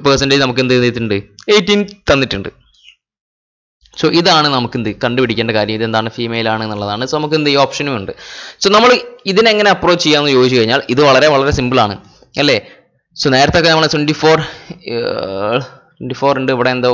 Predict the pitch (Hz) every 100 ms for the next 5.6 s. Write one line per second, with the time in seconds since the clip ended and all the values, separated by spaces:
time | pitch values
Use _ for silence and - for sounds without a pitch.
0 | 98 117 147 - 113 123 120 117 120 139
1 | - 127 120 117 113 131 120 - _ _
2 | 110 123 120 120 - 131 110 175 254 -
3 | - 147 151 160 160 156 135 139 147 135
4 | 98 - _ _ _ _ _ _ _ _
5 | _ 156 170 156 180 190